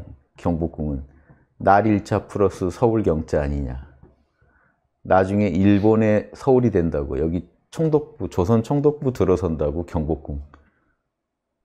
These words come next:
경자 이렇게 된 거다. 이렇게. <laughs> 야사입니다. 그래서 알고 지었는지 그건 알 길이 없지만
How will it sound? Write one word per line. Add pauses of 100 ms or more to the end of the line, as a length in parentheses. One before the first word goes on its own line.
(300)
경자
이렇게
된
거다.
이렇게. (680)
<laughs>
야사입니다. (460)
그래서 (280)
알고
지었는지
그건
알
길이
없지만